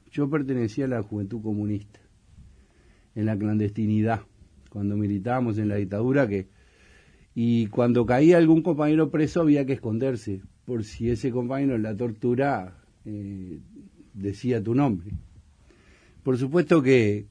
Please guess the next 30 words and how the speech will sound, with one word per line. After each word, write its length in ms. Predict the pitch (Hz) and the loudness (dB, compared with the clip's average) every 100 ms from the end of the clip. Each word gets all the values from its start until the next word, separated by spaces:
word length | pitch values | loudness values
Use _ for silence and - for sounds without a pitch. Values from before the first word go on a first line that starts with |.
| - | -8
cayó 360 | 117 107 156 | -6 0 2
un 140 | 160 156 | 4 2
compañero, 440 | 147 147 160 147 | 0 2 2 2
yo 100 | 127 | 2
estaba 280 | 131 156 131 | 0 -2 0
con 160 | 135 | 0
mucho 320 | 156 190 143 135 | 2 2 2 0
material 520 | 127 110 110 131 135 | 0 -2 0 0 0
de 80 | 117 | -2
la 140 | 107 | -4
Juventud 360 | 101 107 104 117 | -4 -4 -2 -2
Comunista 460 | 107 113 131 123 | -2 -2 -4 -4
en 60 | 107 | -2
mil 160 | 117 113 | 0 0
novecientos 520 | 107 104 113 107 101 | -2 -2 -4 -4 -4
setenta 560 | 98 101 98 92 101 | -4 -4 -4 -4 -6
y 140 | 101 98 | -6 -6
cuatro, 640 | - 143 131 101 117 131 _ _ _ _ _ _ _ _ | -2 0 0 -2 -12 -14 _ _ _ _ _ _ _ _
ya 180 | - 135 | -4 0
en 100 | 127 | 0
plena 320 | 107 110 107 | 0 -2 0
dictadura, 760 | 104 98 107 123 131 107 113 107 _ _ _ - - - | -2 -4 0 2 2 0 -4 -10 _ _ _ -20 -20 -2
una 260 | 120 135 120 | 4 4 4
persecución 600 | 117 104 104 104 131 120 | 2 0 -2 -2 -2 -2
muy 180 | 107 104 | 0 0
grande 380 | 143 143 104 | 2 2 2
sobre 180 | 90 98 | -2 -4
el 60 | 95 | -4
Partido 380 | 101 104 120 110 | -6 -2 -2 0
Comunista, 640 | 110 117 120 107 117 117 | 0 2 0 0 -6 -8